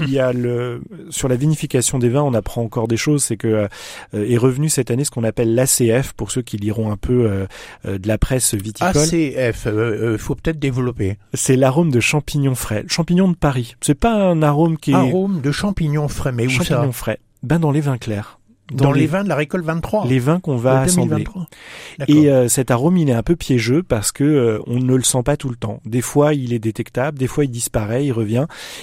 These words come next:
Speaker 1: Et donc, il y a beaucoup de recherches sur, euh, la provenance de cet arôme. Euh, il se trouve qu'il est plus ou moins détectable en fonction du stade de vinification, de fermentation, et cetera. Donc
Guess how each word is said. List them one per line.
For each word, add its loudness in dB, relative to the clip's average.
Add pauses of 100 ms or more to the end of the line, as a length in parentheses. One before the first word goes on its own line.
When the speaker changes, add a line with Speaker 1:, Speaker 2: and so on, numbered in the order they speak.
(100)
Speaker 1:
Et -6
donc, 0
il 4
y 4
a -4
beaucoup -4
de 4
recherches 0
sur, -2
euh, -2
la -2
provenance -2
de 0
cet -4
arôme. 0 (480)
Euh, -4
il -6
se 0
trouve -6
qu'il -2
est 0
plus 0
ou 4
moins 2
détectable -2
en -2
fonction -6
du -4
stade 0
de -2
vinification, -4
de -6
fermentation, -6
et -2
cetera. -4
Donc -4